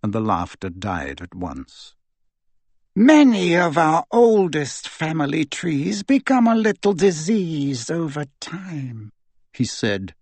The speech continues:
as Bellatrix gazed at him, breathless and imploring. You must prune yours, must you not, to keep it healthy?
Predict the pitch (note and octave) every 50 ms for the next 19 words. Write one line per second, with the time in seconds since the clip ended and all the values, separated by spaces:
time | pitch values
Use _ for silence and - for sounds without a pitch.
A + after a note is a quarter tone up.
0 | _ - C#3 B2+ A#2+ A#2+ D#3+ C3+ B2 C3 - - - B2+ G2 - A#2+ A2+ G#2+ D3
1 | C#3 B2+ B2 A2+ G2 - A2+ - A#2 A#2 G#2 G#2+ G#2 - _ _ - - - C3
2 | - - - - - G#2+ G#2 - - - A#2+ B2 B2 A#2+ A#2 - - - D3+ C3
3 | A#2 G2+ F#2+ F#2 F2 F2+ F#2+ - _ _ _ _ _ _ _ _ _ _ _ _
4 | - - F3+ G3+ A3+ G#3+ G#3 A#3+ G3+ - - - - - - A3+ C#4 C4+ C4 B3+
5 | A#3+ A3 G#3+ G#3 G#3 G#3 A3 A#3 A#3+ G#3+ G3 F#3+ F3 E3 - C#3+ C3 C3 - -
6 | - F3 - - - - - F3+ F3+ F3+ F3 F3 F3+ E3+ E3 D3+ C#3 C3+ _ _
7 | - F3+ E3 _ - - - A3 - - F#3 F#3 - - - - C#4+ C#4+ G3 D#3
8 | - - - - C3+ - -